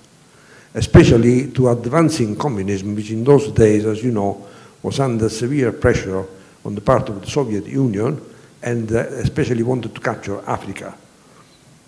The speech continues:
Um, so, um, when, um, Jose Maria read, read this letter,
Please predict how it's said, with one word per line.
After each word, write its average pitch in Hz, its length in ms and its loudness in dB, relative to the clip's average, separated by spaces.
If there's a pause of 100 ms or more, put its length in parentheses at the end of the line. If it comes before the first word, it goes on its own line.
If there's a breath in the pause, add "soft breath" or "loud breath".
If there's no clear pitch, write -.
(400)
Um, 123 500 -4
so, 170 460 6
um, 127 880 0
when, 185 340 4
um, 117 300 -4
Jose 127 320 -2
Maria 147 300 6
read, 117 540 2
read 127 260 0
this 147 180 -2
letter, 131 420 2